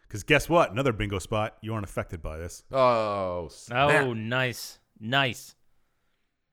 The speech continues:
Speaker 3: Also, I didn't, they called it a, a psychic attack in all the, uh,
Speaker 2: Yeah.
Speaker 3: things
Speaker 1: Yeah.
Speaker 3: I read.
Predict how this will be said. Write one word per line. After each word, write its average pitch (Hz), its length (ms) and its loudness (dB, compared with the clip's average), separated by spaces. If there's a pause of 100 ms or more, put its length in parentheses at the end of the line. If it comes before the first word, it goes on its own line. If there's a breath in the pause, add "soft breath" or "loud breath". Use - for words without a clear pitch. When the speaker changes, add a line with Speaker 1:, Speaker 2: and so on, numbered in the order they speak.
(120)
Speaker 3:
Also, 214 260 4
I 165 140 6
didn't, 208 260 0
they 156 160 0
called 202 400 -4
it 196 160 0
a, 131 380 2 (100)
a 117 100 -2
psychic - 680 -2
attack 131 600 2
in 180 200 -4
all 190 180 2
the, 190 240 0
uh, 190 280 2 (160)
Speaker 2:
Yeah. 80 360 0
Speaker 3:
things 113 220 2
Speaker 1:
Yeah. - 80 2
Speaker 3:
I - 40 2
read. 196 320 0